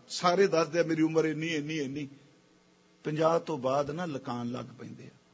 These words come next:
ਕਈ ਰੰਗ ਕਰਕੇ ਲਕਾਣ ਲੱਗ ਪੈਂਦੇ ਆ, ਕੋਈ ਗੱਲਾਂ ਨਾਲ ਲਕਾਣ ਲੱਗ ਪਿਆ, ਕੋਈ ਮੇਕਅਪ ਕਰੀ ਜਾਂਦੇ ਆ। ਸ਼ੇਖ ਸਾਦੀ ਕਹਿੰਦਾ ਹੈ ਕਿ, "ਬੀਬੀ, ਤੂੰ ਸਿਰ ਤਾਂ ਕਾਲਾ ਕਰ ਲਿਆ, ਪਰ ਜਿਹੜੀਆਂ ਹੱਡੀਆਂ ਦੇ ਜੋੜਾਂ ਵਿੱਚ ਪੇੜ ਸ਼ੁਰੂ ਹੋ ਗਈ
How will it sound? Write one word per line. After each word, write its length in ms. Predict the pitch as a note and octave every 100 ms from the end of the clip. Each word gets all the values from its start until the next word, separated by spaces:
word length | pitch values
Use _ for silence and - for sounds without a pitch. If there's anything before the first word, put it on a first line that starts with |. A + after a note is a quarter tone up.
| _ _ _ _ _
ਕਈ 140 | E3+ F3
ਰੰਗ 240 | D#3 C#3
ਕਰਕੇ 420 | C3 F3+ G3 G#3
ਲਕਾਣ 380 | G3 F#3 F3 E3
ਲੱਗ 140 | E3+ D#3
ਪੈਂਦੇ 380 | C#3+ E3+ D#3+
ਆ, 60 | D#3+
ਕੋਈ 160 | D#3 D3+
ਗੱਲਾਂ 360 | D3+ D3+ E3+
ਨਾਲ 160 | F#3+ F#3+
ਲਕਾਣ 380 | F#3+ E3 D3+ D#3
ਲੱਗ 160 | D3+
ਪਿਆ, 280 | D3+ E3 E3
ਕੋਈ 180 | C#3+ F3
ਮੇਕਅਪ 420 | E3 E3+ G3 F3+
ਕਰੀ 260 | F#3+ E3 E3
ਜਾਂਦੇ 320 | E3 D#3+ C3+
ਆ। 60 | - _ _ _ _ _ _ _ _ _ _ -
ਸ਼ੇਖ 260 | E3 F3
ਸਾਦੀ 360 | F3+ F3+ E3 F3+
ਕਹਿੰਦਾ 380 | F3 F3+ E3+ D#3
ਹੈ 240 | E3 - _ _ _ _ _ _ _
ਕਿ, 100 | D#3+
"ਬੀਬੀ, 340 | D#3 D#3 D#3 F#3+
ਤੂੰ 160 | G#3+
ਸਿਰ 280 | F#3+ - D3+
ਤਾਂ 220 | D#3 F#3
ਕਾਲਾ 340 | F#3 E3 D3+ D3
ਕਰ 240 | D3+ C#3+
ਲਿਆ, 300 | C#3+ F#3 F3 - - _ _ _ _ _
ਪਰ 140 | E3 D#3
ਜਿਹੜੀਆਂ 360 | E3 F3+ F3+
ਹੱਡੀਆਂ 460 | D#3 C#3+ B2 C3+ D#3
ਦੇ 140 | F#3
ਜੋੜਾਂ 440 | D3+ C#3+ D3 D#3+ F#3+
ਵਿੱਚ 180 | G#3 F#3+
ਪੇੜ 340 | E3 D#3+ E3
ਸ਼ੁਰੂ 320 | E3 D#3 E3
ਹੋ 100 | D#3
ਗਈ 220 | B2+ C#3